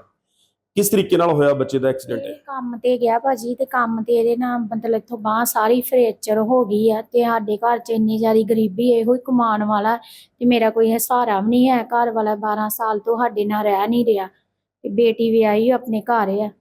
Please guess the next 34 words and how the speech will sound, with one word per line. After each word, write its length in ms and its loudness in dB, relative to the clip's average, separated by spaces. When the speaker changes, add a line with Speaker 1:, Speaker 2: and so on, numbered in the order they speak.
Speaker 1:
ਪਰ 80 -2
ਕਿਸ 180 0
ਤਰੀਕੇ 220 0
ਨਾਲ 160 4
ਐਕਸੀਡੈਂਟ 360 0
ਕਿੱਦਾਂ 240 0
ਹੋਇਆ? 180 2
ਸ਼ੀਸ਼ੇ 320 0
ਦਾ 100 4
Speaker 2:
ਇਹ 180 -2
Speaker 1:
ਕਹਿ 100 2
ਰਹੇ 80 2
ਨਾ 100 4
ਕਿ 60 0
Speaker 2:
ਕੰਮ 100 -4
ਤੇ 20 -10
Speaker 1:
ਤੁਸੀਂ 280 -2
Speaker 2:
ਗਏ 420 -14
ਸੀ 260 -12
ਤੇ 120 -4
ਉਹ 100 2
ਕੰਮ 340 -2
ਤੇ 120 2
ਸ਼ੀਸ਼ੇ 380 0
ਦੀ 120 -2
ਖਿ-, 220 -6
ਸ਼ੀਸ਼ਾ 420 0
ਪਾਉਣ 300 0
ਲੱਗਾ 260 0
ਤੇ 100 2
ਉਹ 100 4
ਸਾਰੀ 340 0
ਬਾਂਹ 340 0
ਹੀ, 180 -2